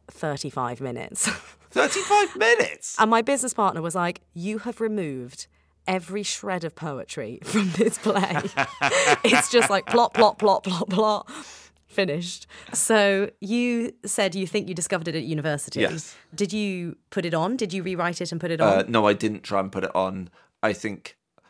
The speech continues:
Speaker 2: it's not the sort of play you'd really want to do with students. I'm sure there are lots of very good student productions of it, but, you know, it is a play about ageing. And
Speaker 1: Yes, it's so not about youth. <laughs>
Speaker 2: Yes, absolutely. I mean, Happy and Biff were incredible,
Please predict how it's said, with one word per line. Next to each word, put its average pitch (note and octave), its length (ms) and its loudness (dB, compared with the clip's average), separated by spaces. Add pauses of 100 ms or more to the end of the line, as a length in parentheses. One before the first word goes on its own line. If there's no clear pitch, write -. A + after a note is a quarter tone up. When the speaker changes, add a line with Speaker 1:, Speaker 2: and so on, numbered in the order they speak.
(160)
Speaker 2:
it's - 140 -12
not B2 220 -2
the G2 60 -6
sort - 240 -8
of - 80 -14
play F#2 180 -4
you'd F#2 240 -10
really F#2 160 -6
want F#2+ 200 -14
to F2+ 40 -16
do F#2 160 -10
with F2+ 120 -12
students. - 840 -14
I'm G#2 120 -8
sure G2+ 320 -4
there F#2+ 240 -4
are G#2 220 2
lots G#2+ 320 -2
of F#2+ 80 -12
very G2+ 240 -2
good G#2 200 -6
student - 340 -8
productions - 520 -6
of F#2+ 160 -2
it, F2 220 -8 (100)
but, G2+ 320 -4 (280)
you B2+ 100 -10
know, F#2 320 -8
it G2+ 140 -4
is G2 160 -4
a G2 60 -6
play F#2 200 -4
about F2 260 -10
ageing. F#2 440 -10
And F2+ 100 -8
Speaker 1:
Yes, F3 180 -2
it's E3 120 -4
so G3 260 2
not F#3+ 420 -2
about C#3+ 360 -2
youth. A#2 420 -10
<laughs> - 540 -16
Speaker 2:
Yes, - 440 -4
absolutely. - 760 -6
I - 20 -2
mean, A#2+ 180 0
Happy B2 320 0
and G2+ 120 -4
Biff G#2 260 -2
were E2+ 100 -8
incredible, F#2+ 720 -4